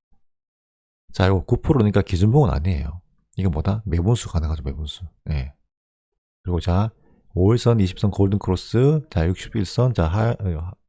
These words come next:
하향 추세였는데, 자, 돌파했죠. 여기서 이제 바로 올라갈 수도 있고, 약간 옆으로 기관 조정하면서 올라갈 수도 있어요.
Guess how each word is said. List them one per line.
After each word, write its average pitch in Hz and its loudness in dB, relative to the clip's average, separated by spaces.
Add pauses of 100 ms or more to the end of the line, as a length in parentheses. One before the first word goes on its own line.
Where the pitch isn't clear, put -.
(240)
하향 120 2
추세였는데, 101 -2
자, 78 -4
돌파했죠. 98 -2 (1200)
여기서 104 0
이제 87 0
바로 98 2
올라갈 123 6
수도 95 0
있고, 117 0
약간 78 -2 (600)
옆으로 98 0
기관 90 0
조정하면서 104 2
올라갈 87 -2
수도 - -8
있어요. 80 -8